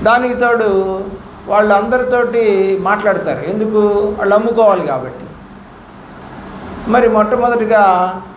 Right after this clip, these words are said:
వాళ్ళని పిలిచాడు. లూకాసు వార్త తొమ్మిదవ అధ్యాయము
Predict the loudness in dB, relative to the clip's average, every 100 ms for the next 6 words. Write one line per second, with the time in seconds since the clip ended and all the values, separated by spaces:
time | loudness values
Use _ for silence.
0 | -20 -20 -20 -20 -18 -4 2 2 2 -2
1 | -4 -4 -4 -4 -8 -14 -18 -20 -12 -6
2 | 0 2 2 0 -2 -2 -6 -12 -14 -18
3 | -18 -18 -8 -2 0 2 2 4 2 2
4 | 2 2 0 -2 -2 -4